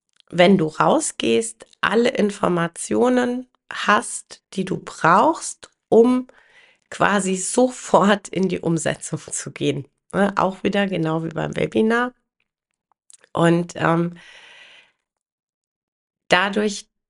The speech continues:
dass du das wirklich letztendlich sofort umsetzen kannst, sofort einsteigen kannst, ähm, macht es halt auch aus meiner Sicht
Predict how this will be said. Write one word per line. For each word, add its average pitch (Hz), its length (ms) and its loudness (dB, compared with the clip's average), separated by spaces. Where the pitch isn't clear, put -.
dass 175 520 0
du 190 300 -2
das 196 300 -2
wirklich 208 640 -2
letztendlich 190 1080 0
sofort 196 640 0
umsetzen 240 720 -4
kannst, 233 640 -2
sofort 196 520 -2
einsteigen 220 720 -2
kannst, 214 640 -6
ähm, 196 400 4
macht 208 320 0
es 202 180 -2
halt 196 240 0
auch 196 360 -2
aus 196 220 0
meiner 208 460 4
Sicht - 600 -4